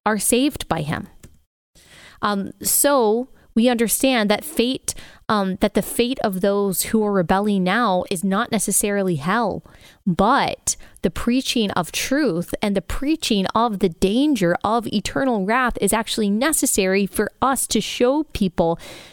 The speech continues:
the state of their heart and what could be their fate any second should death come upon them. And I think that's uncomfortable to us today because we think that the gospel is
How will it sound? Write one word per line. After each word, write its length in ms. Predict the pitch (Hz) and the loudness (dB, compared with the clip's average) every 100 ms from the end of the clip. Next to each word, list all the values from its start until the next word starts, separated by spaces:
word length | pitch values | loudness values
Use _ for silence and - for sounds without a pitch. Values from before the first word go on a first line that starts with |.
| - _ _ _ _ _ | -20 _ _ _ _ _
the 180 | 196 208 | 0 2
state 760 | - - - - 262 214 - - | 2 0 0 0 0 -2 -6 -4
of 300 | - 214 202 | 0 0 0
their 180 | 196 170 | 0 -2
heart 560 | - 180 226 370 - - - - _ _ - | -2 -2 0 -2 -6 -8 -8 -20 _ _ -4
and 580 | 349 269 220 220 - - - | 0 2 2 0 -4 -8 -10
what 300 | - 294 - | 2 2 2
could 260 | - 339 294 | -2 -2 0
be 140 | 269 262 | 0 2
their 220 | 262 254 | 0 -2
fate 400 | - 277 247 - - - _ _ | -2 -2 -2 -6 -16 -20 _ _
any 200 | 269 269 | 2 4
second 460 | 233 - 240 196 180 | 2 2 2 2 0
should 300 | - 226 190 | 0 0 2
death 220 | 196 202 | 2 0
come 180 | - 208 | 0 0
upon 340 | 185 - 170 | 0 -2 -2
them. 240 | 160 - - _ _ _ _ _ _ _ _ _ _ - - - _ _ 214 | -4 -8 -12 _ _ _ _ _ _ _ _ _ _ -20 -20 -20 _ _ -6
And 320 | 220 208 - | -2 -2 -2
I 80 | 208 | -2
think 240 | - 277 | -2 0
that's 200 | 311 285 | 0 0
uncomfortable 520 | 269 - 233 - 220 220 | -2 0 -2 0 -2 -2
to 200 | 214 190 | 0 0
us 100 | - | 0
today 420 | 202 208 247 233 | 0 2 2 0
because 340 | 190 - 190 | 0 0 0
we 240 | 170 233 302 | 2 2 2
think 340 | - 165 165 | 0 -2 0
that 140 | 202 - | -2 -2
the 80 | |
gospel 540 | 170 180 196 - - 240 | 0 0 0 0 -2 0
is 400 | 170 165 160 - | 0 0 0 -2